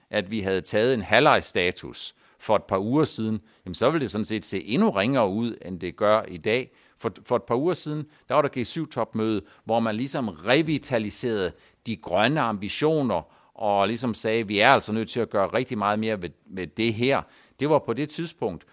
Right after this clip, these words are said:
hvor en Ørsted-aktie kostede sådan omkring otte hundrede og tredive, og en Vestas-aktie sådan lige helt kortvarigt var nede omkring to hundrede og ti. Så på trods af, vi ser ind i en situation, hvor Vestas er gået noget, der ligner en seksten sytten procent tilbage i første halvdel,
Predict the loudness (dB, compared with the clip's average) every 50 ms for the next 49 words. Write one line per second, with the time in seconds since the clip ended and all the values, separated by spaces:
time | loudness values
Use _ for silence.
0 | _ _ _ 0 2 2 2 2 0 -6 -6 -2 0 2 2 2 0 -2 -2 0
1 | 0 0 -2 -2 -6 -12 -12 -4 -2 -2 -2 -2 -2 -4 -4 -4 -4 -4 -4 -4
2 | -4 -4 -4 -4 -4 -4 -2 -4 -4 -4 -4 -4 -4 -4 -4 -4 -2 0 0 2
3 | 2 2 2 0 0 0 0 -2 -2 -2 -4 -6 -8 -4 -2 -2 -2 -2 -4 -8
4 | -10 -10 -10 _ -6 -2 -2 0 0 0 -2 -2 -2 -4 -8 -8 0 4 4 4
5 | 4 2 2 4 4 4 2 0 -4 _ _ -20 _ _ -2 0 0 2 0 0
6 | -2 -2 -4 -6 -6 -6 -6 -6 -6 -4 -6 -6 -8 -8 -10 -12 -12 -12 -14 _
7 | _ _ _ _ -6 -6 -4 -4 -6 -8 -8 -2 4 6 6 6 6 4 2 2
8 | 2 0 -6 _ _ _ _ _ -8 -6 -4 0 0 2 2 2 2 2 0 0
9 | -2 -2 -4 -4 -2 -2 -2 0 0 0 0 -2 -4 -8 -16 -12 _ 0 0 2
10 | 2 2 0 0 0 -4 -4 -2 -2 -4 -2 -2 0 0 0 0 0 0 0 0
11 | 0 0 0 0 0 0 0 0 0 0 2 0 0 0 -2 -6 -8 -6 -2 -2
12 | -2 -2 -2 -6 -6 -6 -8 -10 -4 -2 -2 -2 -2 -6 -10 -10 -10 -6 -4 -2
13 | 0 0 0 0 -2 -6 _ _ _ _ _ _ _ -4 -4 -4 -4 -6 _ _
14 | -4 0 2 2 2 0 -4 -8 -4 -2 -2 0 0 -2 -4 -6 -6 -8